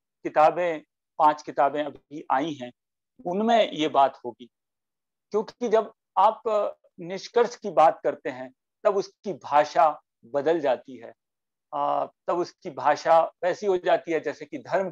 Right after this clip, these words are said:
की भाषा है, जैसे कि, अ, पाखंड की और, अ, सामंतों की भाषा है, जिसके साथ आप कुछ कर नहीं सकते, वो उदार नहीं है, उसमें participate नहीं किया जा सकता, शामिल नहीं हुआ जा सकता, उससे असहमत नहीं हुआ जा सकता,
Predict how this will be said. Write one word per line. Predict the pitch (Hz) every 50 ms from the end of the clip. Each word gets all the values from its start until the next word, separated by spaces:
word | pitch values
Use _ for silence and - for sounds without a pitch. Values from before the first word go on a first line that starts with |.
| _ _ _
की | 165 143
भाषा | 120 - 123 123 - 135 123
है, | 120 131
जैसे | 123 - 139 - - 139
कि, | - - 135 131 131 _ _ _ _ _ _ _ _ _ -
अ, | - 135 135 131 131 131 - -
पाखंड | 151 139 - - - - - 208 185 160
की | - 160 143
और, | 135 135 131 131 - _ _ _ _ - -
अ, | 139 131 127 127 123 - - 151
सामंतों | 143 - - - 147 143 156 190 220 214 214 185 156
की | - 165
भाषा | 123 113 120 120 113 - - - - 123
है, | 117 123 120 120 _ _ _ _ _ _ _ _ _ _ _
जिसके | - 180 180 - - - - 208
साथ | - - 190 190 - 196
आप | 175 170 -
कुछ | - - -
कर | - - 160 170 180
नहीं | 160 139 - _
सकते, | - - 120 _ _ - 135
वो | 147 160 147 156 - -
उदार | - 151 151 165 185 180 160
नहीं | 143 131 - - 135 135
है, | 120 _ _ _ _ _ _ _ _ _ _ _
उसमें | 151 147 - - 185 190 196 202 196 196 185 180 - _ -
participate | 170 180 180 202 - 214 208 214 226 226 220 196
नहीं | 185 190 175
किया | _ - 143 123
जा | 113 113
सकता, | - _ 123 _ _ - 127
शामिल | - - - 156 156 160 190 226 220
नहीं | 208 196 202 202
हुआ | 156 143 143 135
जा | 117 123
सकता, | 120 - - 123 _ - 139 131 - _ _ _ _ -
उससे | 214 214 233 - - 226 226 - -
असहमत | - - - 196 196 202 220 247 240 -
नहीं | 208 202 180
हुआ | 131 135 131
जा | 120 127 127
सकता, | - - 123 _ - 135 123